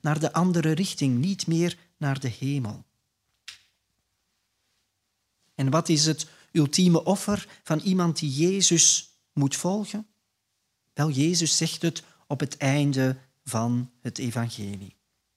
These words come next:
"Macht heb ik om mijn leven te geven en macht om het terug te nemen. Dat is de opdracht die ik van mijn Vader heb ontvangen." Wel, wij kunnen pas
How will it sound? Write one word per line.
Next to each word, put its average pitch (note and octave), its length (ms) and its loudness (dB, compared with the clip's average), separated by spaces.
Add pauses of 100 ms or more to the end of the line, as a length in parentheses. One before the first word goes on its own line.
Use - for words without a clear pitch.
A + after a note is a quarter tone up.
(1200)
"Macht E3 480 0
heb E3 180 0
ik E3+ 260 -4 (360)
om D#3 140 2
mijn D3+ 240 4
leven D#3+ 600 0 (240)
te - 160 -6
geven G#2 600 -8 (260)
en D3 180 2
macht - 480 0 (320)
om E3 160 4
het - 240 -4
terug - 440 -2 (140)
te C#3+ 140 -4
nemen. A2 460 -4 (280)
Dat G#3 280 2
is F#3 160 4
de - 140 2
opdracht G#3 580 0 (160)
die F3 200 0
ik D3+ 120 -2
van C#3 140 0
mijn B2+ 160 2
Vader D#3+ 480 -2
heb - 340 -4 (120)
ontvangen." G2+ 640 -4 (1900)
Wel, A3 220 6
wij F#3+ 200 6
kunnen A3+ 380 4
pas - 540 0